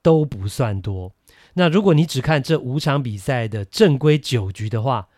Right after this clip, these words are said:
洋基总共只得到了十五分，平均一场才三分。那其实能够，呃，连胜啊，能赢，最主要还是投手群压制得非常好。在上星期六场比赛呢，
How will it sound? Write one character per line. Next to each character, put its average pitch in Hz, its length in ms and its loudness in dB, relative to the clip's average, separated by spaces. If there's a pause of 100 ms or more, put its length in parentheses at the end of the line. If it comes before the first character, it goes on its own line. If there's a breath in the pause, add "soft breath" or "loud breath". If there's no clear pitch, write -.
(240)
洋 127 140 0
基 151 140 -2
总 123 160 0
共 135 180 0
只 104 100 -10
得 107 160 -6
到 117 120 -2
了 107 80 -4
十 - 380 -4
五 165 200 2
分， 104 260 -4 (420)
平 135 140 0
均 175 140 2
一 196 60 2
场 123 260 -2 (320)
才 - 180 -10
三 117 320 -2
分。 113 240 -2 (580 soft breath)
那 151 80 -2
其 160 180 0
实 156 160 0
能 143 180 2
够， 147 260 2 (300 soft breath)
呃， 107 380 -6
连 117 200 0
胜 151 300 2
啊， 95 200 -6
能 123 200 0
赢， 123 340 -4 (280)
最 208 160 2
主 120 220 -4
要 156 120 2
还 123 140 -2
是 143 120 -2
投 127 240 -4
手 143 220 0
群 107 340 -6 (260)
压 135 200 -2
制 127 160 -6
得 104 100 -4
非 165 220 4
常 131 180 0
好。 98 220 -8 (640 soft breath)
在 165 160 2
上 165 180 4
星 156 160 0
期 131 140 -2
六 165 200 4
场 135 160 0
比 123 140 -4
赛 131 220 -2
呢， 117 160 -2